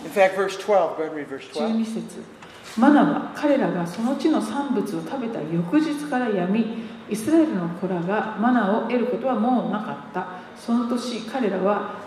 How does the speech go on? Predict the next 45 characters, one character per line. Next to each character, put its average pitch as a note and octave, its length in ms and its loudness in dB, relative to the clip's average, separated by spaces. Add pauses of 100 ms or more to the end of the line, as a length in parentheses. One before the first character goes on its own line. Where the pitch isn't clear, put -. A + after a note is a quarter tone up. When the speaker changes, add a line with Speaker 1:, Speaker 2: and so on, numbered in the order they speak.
Speaker 2:
カ E4 120 4
ナ D#4+ 140 8
ン A3 60 4 (100)
の - 20 -2
地 - 140 -4
で E3+ 200 -2
収 - 220 -4
穫 G#3 300 -4
し - 120 -10
た F#3+ 60 0
も F#3+ 120 0
の B3 160 0
を - 140 -4
食 A#3 140 -2
べ F#3+ 80 2
た。 C3+ 100 -4 (640)
Speaker 1:
The C3+ 200 -8
manna A3 340 2
stopped. - 800 -6 (680)
Speaker 2:
マ A3 180 6
ナ A3+ 300 4
が F3+ 420 2 (140)
止 F#3 120 4
ん C#4 140 4
だ E4 120 8
と。 - 100 0
Speaker 1:
And - 340 -6
now G#3 400 6
the G#3+ 80 -4 (160)
fruit A#3+ 200 -2
from D#3+ 200 -10
the D#3+ 80 -4
promised F#3 580 -2
land E3 300 -4
was C#3+ 180 -6
their D#3+ 120 -6
food. G#3+ 240 -12 (880)
Speaker 2:
そ A#3 80 -4
し A3 100 -8
て、 B3+ 240 2 (260)
そ - 180 -6
れ G#3+ 100 4
か G#3+ 140 2
ら G#3 100 4
は - 480 0